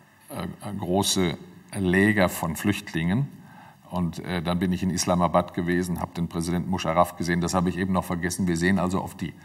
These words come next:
die politischen Instanzen auch. Ich war auch jetzt nach New Orleans noch im Weißen Haus in Washington.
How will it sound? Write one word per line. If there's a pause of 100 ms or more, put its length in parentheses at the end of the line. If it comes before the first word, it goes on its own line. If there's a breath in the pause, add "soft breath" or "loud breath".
(340 loud breath)
die
politischen
Instanzen
auch.
Ich
war
auch
jetzt
nach
New
Orleans
noch
im
Weißen
Haus
in
Washington.